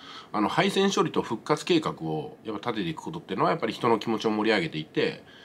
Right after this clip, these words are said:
信頼関係を構築するんじゃないかなと。やっぱそもそもビジネスっていい時もあれば悪い時もあるんで、売り上げが出なかったりとかね、瞬間的に赤字になったりとか様々ありますからね。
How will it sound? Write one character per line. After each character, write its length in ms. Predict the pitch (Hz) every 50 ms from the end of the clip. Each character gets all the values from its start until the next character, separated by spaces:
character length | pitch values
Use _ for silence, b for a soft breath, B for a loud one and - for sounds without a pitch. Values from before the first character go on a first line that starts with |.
| B B -
信 220 | - - 120 113
頼 120 | 113 113 110
関 180 | - 113 104
係 100 | 95 -
を 40 | 76
構 180 | - - 95 85
築 120 | - -
す 80 | - -
る 60 | -
ん 40 | 165
じ 60 | 147
ゃ 40 | 143
な 100 | 117 -
い 20 |
か 120 | - - 127
な 140 | 127 131 131
と。 120 | - 151
や 80 | - 160
っ 20 |
ぱ 80 | - 151
そ 120 | - 277
も 100 | 254 220
そ 100 | - 117
も 60 | 92
ビ 100 | 107 160
ジ 80 | 208 226
ネ 80 | 151
ス 100 | 110 -
っ 20 | -
て 100 | - -
い 180 | - - 247
い 40 | 233
時 180 | 160 123 - 98
も 100 | 87 80
あ 40 | 76
れ 80 | 73
ば 100 | 73 71
悪 160 | 78 107 156
い 40 | 160 -
時 140 | - - -
も 100 | 76 87
あ 20 |
る 100 | 80 73
ん 100 | - 143
で、 220 | 156 165 156 - - - B B B B B B B B B - -
売 60 | 120
り 80 | 127 139
上 100 | 135 131
げ 80 | 127
が 80 | 120 117
出 80 | 120 135
な 100 | 120 98
か 100 | 82 71
っ 40 |
た 100 | - -
り 80 | 69 67
と 80 | - -
か 100 | 104 131
ね、 60 | 143
瞬 200 | - - 139 135
間 160 | 127 131 131
的 100 | 131 120
に 120 | 113 95
赤 200 | 78 78 85 98
字 100 | 98 98
に 60 | 104 110
な 80 | 104
っ 60 | -
た 100 | - -
り 60 | 67 -
と 80 | 78
か 80 | 76 90
様 220 | - - 220 240
々 140 | 180 127 90
あ 60 | 87
り 60 | 113
ま 120 | 139 165 170
す 60 | -
か 100 | - -
ら 80 | - -
ね。 260 | 98 95 95 92